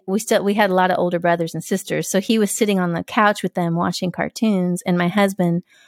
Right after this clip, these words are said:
it was a Saturday morning, so he had just woke up, but he was still laying in bed. And I thought, "It's early enough. They're all cool. They're watching the cartoon. No one's gonna notice. All I have to do is get past the couch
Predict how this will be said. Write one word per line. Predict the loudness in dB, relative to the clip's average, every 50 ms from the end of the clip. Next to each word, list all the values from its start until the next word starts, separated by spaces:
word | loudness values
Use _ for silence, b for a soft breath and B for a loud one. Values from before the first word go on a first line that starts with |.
| b b b b _ _
it | 0 0
was | 0 0
a | 0
Saturday | 2 2 2 4 4 2 2 2
morning, | 2 2 2 0 0 0 0
so | 0 0 0
he | 0 0 0 0
had | 0 0 -2
just | -6 -6 -2 0
woke | -2 0 2 2
up, | 2 2 2 2
but | 0 0
he | 0 0 -2
was | -2 -4 -4
still | 0 0 2 2
laying | 2 0 -2 -2
in | -4 -4
bed. | -2 0 2 2 2 2 0 -2 B B B B B B B -2
And | 0 2 2
I | 2 0
thought, | 0 0 -2 -2 -2
"It's | -4 -6 -2
early | 2 2 4 4 4 4
enough. | 4 4 4 4 4 4 4 4 2 0 0 -4 -12 -6
They're | -2 0 2 2 4
all | 4 4 4 2 0 -2 _
cool. | -10 -2 0 2 2 4 4 4 4 4 4 2 2 0 0
They're | -2 -4 -2
watching | -2 -2 -2 -2 -4 -4 -4 -2 -2 0 0 0 -2
the | -2 -2
cartoon. | 0 0 0 0 -2 -4 -4 -2 -2 0 0 0 0 -2 -2 -2 -2 -2 0
No | 0 0
one's | 2 2 0 0 0
gonna | 0 0 2 2
notice. | 4 4 4 4 2 2 2 2 2 2 0 -4 -10 -12
All | -8 -4
I | -2
have | -2 -2 -2
to | 0
do | 0 0
is | 0 0
get | -2 -8 -12 _
past | -12 -4 -2 -2 -2 -2 -4
the | -4
couch | 0 2 2 4 4 2 2 0 -4 -8 -10